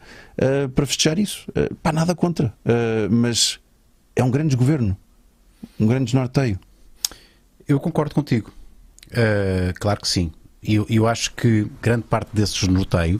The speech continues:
Speaker 2: tem a ver com, ou desnorte, tem a ver com a ausência de, eu no meu caso, é, eu, eu, eu cada vez mais tenho, tenho, tenho os princípios. Quais são os meus princípios?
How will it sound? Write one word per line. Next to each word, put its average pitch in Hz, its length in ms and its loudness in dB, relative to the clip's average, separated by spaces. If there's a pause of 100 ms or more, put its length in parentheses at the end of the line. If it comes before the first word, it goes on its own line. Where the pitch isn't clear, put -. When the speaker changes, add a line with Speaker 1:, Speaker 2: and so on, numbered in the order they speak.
(120)
Speaker 2:
tem 101 180 0
a 95 40 0
ver 101 220 -2
com, 98 420 0
ou 82 160 0
desnorte, 87 480 0
tem 113 120 2
a 104 60 0
ver 110 140 0
com 113 200 0
a 104 240 0
ausência 107 540 2
de, 98 640 2 (1040)
eu 120 80 4
no 139 60 4
meu 135 100 0
caso, 127 300 0
é, 117 80 -4 (280)
eu, 123 200 0
eu, 127 200 0 (160)
eu 113 240 -4
cada 127 160 0
vez 127 140 0
mais 127 300 0
tenho, 113 280 0
tenho, 107 360 0 (160)
tenho 117 180 4
os 104 140 0
princípios. - 720 0 (200)
Quais 135 200 0
são 160 80 2
os 120 60 -2
meus 113 120 0
princípios? - 460 -8